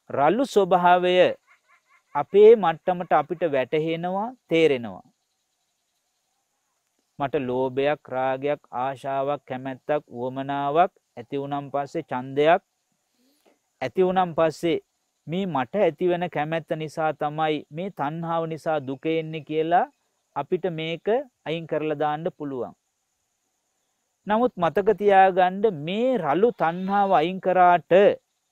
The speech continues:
මේ රළු තණ්හාව අයින් කරාට තණ්හාව උපදින ආකාරය අපි හරියටම දැනගත්තේ නැති වුණොත්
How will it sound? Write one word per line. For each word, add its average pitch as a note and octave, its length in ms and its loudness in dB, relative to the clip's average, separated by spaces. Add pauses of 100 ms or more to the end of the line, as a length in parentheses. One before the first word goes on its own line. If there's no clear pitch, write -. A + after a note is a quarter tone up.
(760)
මේ E3+ 140 -6
රළු C#3+ 240 -4
තණ්හාව D3 460 -10
අයින් B2+ 240 -8
කරාට C#3+ 480 -4 (2250)
තණ්හාව A#3 680 4 (720)
උපදින A3+ 460 2
ආකාරය G3+ 640 4
අපි G3+ 200 2
හරියටම F#3+ 560 0
දැනගත්තේ F#3 580 2
නැති F3 260 0
වුණොත් F#3+ 260 -2